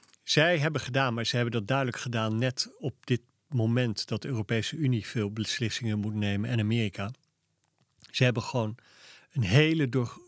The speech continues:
doorvrochte studie gemaakt hoe deze oorlog te winnen. En nou, het is duidelijk dat als het Westen gewoon samenwerkt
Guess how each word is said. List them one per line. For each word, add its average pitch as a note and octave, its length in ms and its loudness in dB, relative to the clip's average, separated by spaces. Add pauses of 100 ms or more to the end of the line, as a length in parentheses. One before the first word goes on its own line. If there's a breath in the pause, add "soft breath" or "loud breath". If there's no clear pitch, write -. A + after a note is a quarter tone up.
(140)
doorvrochte C3 560 0
studie A#2 340 0
gemaakt G#2+ 560 -8 (180 soft breath)
hoe C3 160 2
deze A#2+ 280 0
oorlog A2 300 -4
te - 100 -10
winnen. G#2+ 300 -6 (1000 loud breath)
En A#2 300 2 (960 soft breath)
nou, A2+ 120 2
het A2 100 0
is C#3 140 4
duidelijk D3 520 2
dat B2+ 200 -4
als A#2+ 420 -2 (120)
het A2 160 -8
Westen C3 720 -2
gewoon - 260 -12
samenwerkt G#2+ 880 0